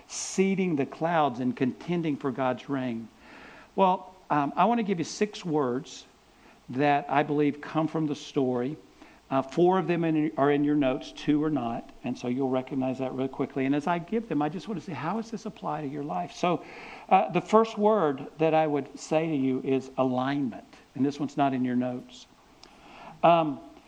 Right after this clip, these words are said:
the rain came because Elijah's heart was aligned with God's heart. And, um, we overcome drought in our lives when we commit to align ourselves with God's heart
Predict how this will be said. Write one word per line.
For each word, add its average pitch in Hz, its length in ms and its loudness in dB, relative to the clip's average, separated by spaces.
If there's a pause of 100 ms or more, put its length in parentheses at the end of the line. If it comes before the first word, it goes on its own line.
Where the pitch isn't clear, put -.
(120)
the 180 220 2
rain 240 520 4
came 151 420 2
because 160 420 2
Elijah's 202 760 4
heart 151 480 4
was 165 200 2
aligned 160 480 4
with 127 380 0
God's 147 480 2 (140)
heart. - 360 -8 (880)
And, 170 340 4
um, 160 360 4
we 254 420 6
overcome 180 640 4
drought 165 420 6
in 156 120 2
our 202 400 6
lives 151 320 4
when 156 240 2
we 214 160 4
commit 180 500 0
to 170 220 4
align 170 400 2
ourselves 170 720 6
with 143 300 2
God's 156 320 4
heart - 540 2